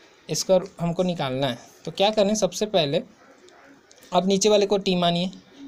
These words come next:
three plus four sin x equal to t।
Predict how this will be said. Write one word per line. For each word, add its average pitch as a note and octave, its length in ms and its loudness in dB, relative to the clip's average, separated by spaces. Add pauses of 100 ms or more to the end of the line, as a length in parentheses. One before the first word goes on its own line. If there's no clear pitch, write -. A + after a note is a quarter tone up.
(140)
three G#3 200 2
plus F#3+ 380 2
four F3+ 320 0
sin D#3 600 -2 (460)
x F3+ 360 -2 (420)
equal C#3+ 260 -2
to D#3 120 -8 (160)
t। G#3 120 0